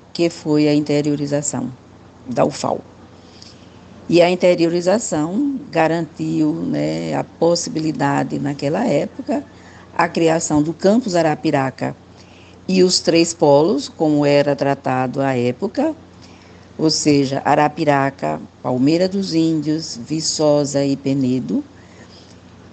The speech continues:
E dois anos depois, a criação do campus do Sertão,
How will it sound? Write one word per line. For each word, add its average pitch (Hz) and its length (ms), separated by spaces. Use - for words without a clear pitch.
E 214 360
dois 208 460
anos 175 260
depois, 208 720
a 196 100
criação 180 920
do 180 160
campus 180 480
do 202 140
Sertão, 170 580